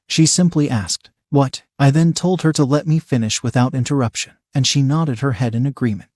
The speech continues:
She went from being a confident and prideful woman to a woman with a deer in the headlights look. I then explained how I came home after my meeting with my doctor, rushing to have the most difficult conversation with the one person I wanted to talk to.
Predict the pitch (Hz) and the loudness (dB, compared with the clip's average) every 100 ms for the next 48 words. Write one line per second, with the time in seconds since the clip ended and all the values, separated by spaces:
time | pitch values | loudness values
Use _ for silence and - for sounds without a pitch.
0 | _ _ - 170 175 190 - 151 131 151 | _ _ -2 0 2 0 0 0 4 2
1 | 156 151 - 160 123 113 - - - _ | 2 0 -2 -2 -2 -6 -12 -14 -20 _
2 | - 147 139 - 185 196 190 165 143 127 | 0 2 2 0 -2 0 0 0 2 0
3 | 123 131 113 120 123 123 120 117 117 120 | 0 0 0 0 0 -2 -4 -6 -4 -2
4 | 123 127 131 143 110 95 110 - 113 - | -2 -2 -4 -4 -6 -8 -8 -8 -8 -10
5 | _ _ - 135 147 190 175 - 170 170 | _ _ -4 0 0 -2 -4 -6 -2 -2
6 | 160 - 156 143 - 147 139 123 147 143 | -2 -2 -2 -2 -2 -2 0 0 0 0
7 | 127 - 143 127 127 123 123 123 127 - | -4 -2 0 0 0 -2 -2 -2 -4 -2
8 | 131 120 98 - - _ - 143 143 170 | -2 -2 -6 -8 -20 _ 0 0 2 0
9 | 156 131 135 120 127 131 131 - 156 170 | 0 0 -2 -2 -2 0 -2 -4 -6 -6
10 | 170 147 - - 123 113 - 110 104 120 | -4 -4 -4 -4 -4 -4 -6 -4 -6 -6
11 | 113 113 120 117 160 185 170 156 156 135 | -6 -6 -6 -2 -2 -2 -4 -4 -2 -2
12 | 127 110 104 107 - - 117 98 - - | -2 -4 -6 -8 -14 -8 -8 -8 -12 -20